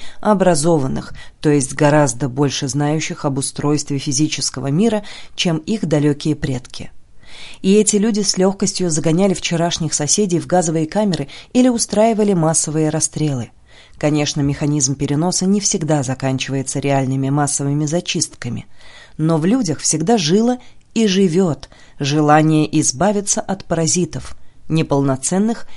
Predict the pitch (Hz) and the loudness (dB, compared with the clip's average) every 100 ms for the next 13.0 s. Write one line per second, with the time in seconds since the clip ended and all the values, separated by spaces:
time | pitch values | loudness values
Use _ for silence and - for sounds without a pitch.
0 | - - 240 196 185 170 151 143 151 156 | -10 -2 0 2 2 2 2 2 0 -2
1 | 196 - - - - - - - 175 156 | -6 -10 -16 -14 -14 -14 -16 -2 2 2
2 | - 151 156 247 208 196 214 208 190 180 | 0 0 2 2 -2 0 2 2 2 0
3 | 190 196 156 175 123 139 151 160 143 135 | 0 -2 0 0 2 0 2 2 0 -2
4 | 143 165 214 190 - - 190 185 - 156 | -2 0 0 -2 -6 -6 0 0 0 -4
5 | - 160 156 147 139 - 139 - 127 _ | -2 -4 -4 -4 -6 -6 -8 -10 -16 _
6 | _ _ _ - - - - 196 214 180 | _ _ _ -20 -20 -20 -2 0 2 2
7 | 196 247 247 196 170 185 220 175 170 196 | 4 6 6 4 2 -2 0 0 0 0
8 | - 170 165 180 226 240 135 - 156 156 | -2 -4 -4 -2 0 0 -2 -4 -2 0
9 | 196 180 180 185 170 - 160 147 175 185 | 0 2 0 -2 -4 -4 -2 0 2 2
10 | 151 - - 139 170 156 139 - - - | 2 -2 -6 -4 0 0 0 -4 -8 -4
11 | 156 233 - 131 - - 151 185 175 247 | 0 0 -2 -8 -8 -4 -2 0 0 0
12 | 240 247 220 214 202 151 147 139 147 | 0 0 2 4 2 2 0 0 -4